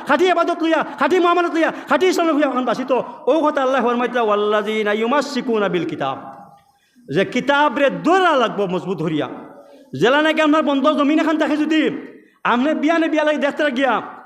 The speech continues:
এর বাদে ওখান থেকে আরও কিতাব বানাই যায় এই চিন্তা করতাম। যদি এখানে ওখানে উল্টা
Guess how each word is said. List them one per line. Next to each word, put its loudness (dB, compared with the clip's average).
এর 2
বাদে 0
ওখান 2
থেকে 0
আরও 2
কিতাব 2
বানাই -2
যায় 0
এই -2
চিন্তা -4
করতাম। -2
যদি 0
এখানে 0
ওখানে 2
উল্টা 0